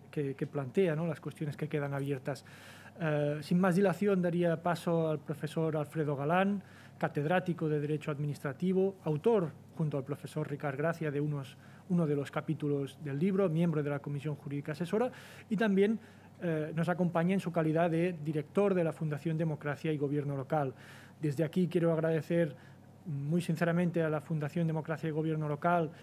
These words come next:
y a la Diputación de Barcelona el esfuerzo organizativo que han hecho para llevar a cabo esta jornada. Quizá no se ve detrás de, de las cámaras, pero realmente hay un despliegue de medios, eh,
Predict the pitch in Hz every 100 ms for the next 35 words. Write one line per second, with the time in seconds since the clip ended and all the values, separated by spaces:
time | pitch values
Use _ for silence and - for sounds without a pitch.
0 | - 175 156 147 151 143 131 160 151 151
1 | - 151 165 156 147 - 185 185 170 156
2 | 156 147 143 165 156 151 143 143 147 -
3 | 196 165 165 151 143 139 135 135 - -
4 | 165 147 147 147 147 143 143 - 147 156
5 | 165 196 - - - - - 143 156 143
6 | 147 151 147 151 151 143 147 151 147 135
7 | - 156 147 135 - 143 139 135 147 147
8 | 143 147 147 147 147 143 - 156 147 143
9 | 143 151 143 143 135 -